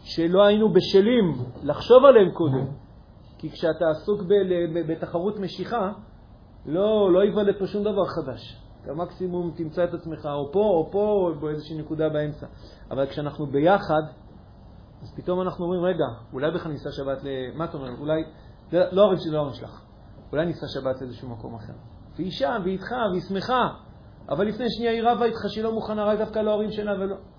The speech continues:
מה קרה? כי משהו חדש יכול, עכשיו יכול להיוולד. אז הנה, אני, אני מראה לכם בעצם איך המשפט הזה של הרב קוק, שהוא נראה כזה משפט כזה מופשט,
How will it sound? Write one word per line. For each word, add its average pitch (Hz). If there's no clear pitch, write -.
מה 156
קרה? 180
כי -
משהו 156
חדש 185
יכול, -
עכשיו 180
יכול 139
להיוולד. 143
אז 113
הנה, 202
אני, 139
אני 139
מראה 143
לכם 214
בעצם 202
איך 190
המשפט 175
הזה 170
של 151
הרב 139
קוק, 202
שהוא 143
נראה 151
כזה 160
משפט 156
כזה 151
מופשט, 175